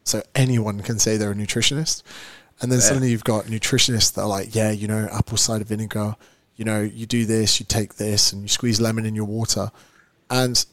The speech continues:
Speaker 1: there's no, there's no kind of policies in, in control there. And again, like we touched on a little bit before with everyone becoming a doctor when it comes to anti-vaccinations and things like that. So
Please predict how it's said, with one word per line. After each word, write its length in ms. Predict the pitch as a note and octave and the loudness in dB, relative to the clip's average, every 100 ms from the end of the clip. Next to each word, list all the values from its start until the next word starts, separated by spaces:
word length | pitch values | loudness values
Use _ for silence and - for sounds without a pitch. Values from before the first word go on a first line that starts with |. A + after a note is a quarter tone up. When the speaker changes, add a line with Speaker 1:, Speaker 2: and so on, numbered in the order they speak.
| _ _ _ _ _ _ | _ _ _ _ _ _
Speaker 1:
there's 200 | B2+ A#2 | 0 2
no, 240 | C#3+ C#3 B2 | 6 6 4
there's 240 | B2+ B2 | 2 2
no 160 | C#3 C3+ | 2 2
kind 160 | C3 | 0
of 80 | A#2 | -2
policies 500 | - C3 A#2 A#2 G2+ | 0 2 2 2 0
in, 220 | G#2 G2+ - | -2 -6 -6
in 160 | A2+ | -8
control 340 | G2+ G#2+ D3+ D3+ | -6 -2 0 0
there. 180 | G#2+ G2+ | 0 -2
And 80 | G#2+ | -2
again, 340 | A#2 A#2 A2 - - - | -2 -2 -6 -14 -20 -10
like 160 | - A#2 | -2 0
we 140 | A2+ G#2+ - - | 0 -4 -8 -2
touched 260 | B2 B2 | 0 0
on 60 | A#2 | 0
a 20 | |
little 140 | A#2 A2 | 0 0
bit 180 | G#2 | -2
before 320 | - - C3 A#2 | -4 -2 0 2
with 180 | G#2 - - _ _ _ _ - | 0 -4 -20 _ _ _ _ -2
everyone 240 | C#3 C3+ B2+ | 2 4 2
becoming 260 | B2+ C3 | 0 0
a 40 | A#2+ | 2
doctor 400 | D#3 D#3 - A2 | 2 2 0 0
when 100 | G#2 | 0
it 80 | G2+ | -2
comes 240 | A2+ A2 | -4 -2
to 300 | - G#2+ G#2+ - | 0 0 0 -4
anti-vaccinations 1080 | A#2 A2 A2 A2 - B2+ C#3 - G#2 F#2+ | -2 0 0 0 0 0 0 0 -2 -2
and 100 | G2+ | -2
things 200 | - A#2 | -4 -2
like 100 | G2+ | 0
that. 180 | A2+ A2 | 0 0
So 220 | - A2+ | 0 0